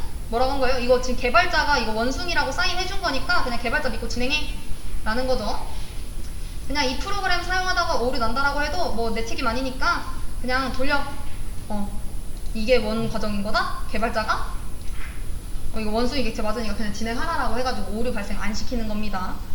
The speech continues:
자, 그래서 얘는 실행하면은 오류 안 나요. 이해되실까요?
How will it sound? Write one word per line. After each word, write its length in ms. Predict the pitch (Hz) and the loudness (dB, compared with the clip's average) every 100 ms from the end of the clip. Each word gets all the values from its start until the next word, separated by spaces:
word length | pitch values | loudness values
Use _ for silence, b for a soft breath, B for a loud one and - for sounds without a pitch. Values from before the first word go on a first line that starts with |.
| B B - | B B 0
자, 120 | 233 | 0
그래서 160 | 220 214 | 0 0
얘는 220 | 262 302 | 0 0
실행하면은 540 | 311 330 330 330 349 427 - - - | 0 0 0 -2 0 0 0 -2 -2
오류 200 | - 233 403 440 - - - - - - - - - | -2 -2 -2 -2 -2 -2 -2 -2 -2 -2 -2 -2 -2
안 180 | 214 220 | 0 0
나요. 560 | 220 208 202 196 - - - - - - - - - - - - - - - | 0 0 0 0 0 0 0 0 0 -2 -2 0 0 0 -2 -4 -4 -4 -2
이해되실까요? 880 | 214 214 208 226 233 208 269 214 - | -2 0 2 4 2 0 -2 -2 -2